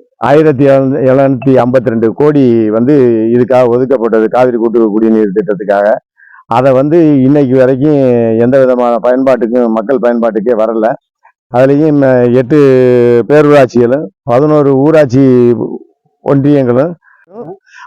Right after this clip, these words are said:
ஆ, ரெண்டாயிரத்தி நானூத்தி ஐம்பத்தி ரெண்டு ஊரக குடியிருப்புகளுக்கு இது கொண்டு வந்த மி-, மிகப்பெரிய திட்டம்.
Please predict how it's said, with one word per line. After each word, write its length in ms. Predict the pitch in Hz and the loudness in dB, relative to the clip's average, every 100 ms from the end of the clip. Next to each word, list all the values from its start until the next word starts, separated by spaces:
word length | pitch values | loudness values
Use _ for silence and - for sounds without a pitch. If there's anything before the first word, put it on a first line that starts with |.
| - | -4
ஆ, 260 | 147 143 139 | 0 2 2
ரெண்டாயிரத்தி 580 | 151 185 190 180 151 170 | 2 4 4 4 2 2
நானூத்தி 340 | 156 165 143 | 2 0 0
ஐம்பத்தி 280 | 147 139 131 | 0 -2 0
ரெண்டு 560 | 135 131 127 123 123 107 _ - | 0 2 2 2 0 -4 _ -4
ஊரக 420 | 147 180 170 151 | 0 4 4 2
குடியிருப்புகளுக்கு 840 | 131 156 151 131 127 123 123 120 170 - _ - | 0 0 0 0 0 0 0 0 -4 -6 _ -2
இது 260 | 139 143 | 0 2
கொண்டு 380 | 131 123 151 175 | 0 -2 0 2
வந்த 240 | 156 160 | 2 2
மி-, 220 | 143 139 131 | 2 2 0
மிகப்பெரிய 520 | 135 185 185 180 180 | 0 0 2 2 0
திட்டம். 420 | 127 117 135 | 0 -2 -2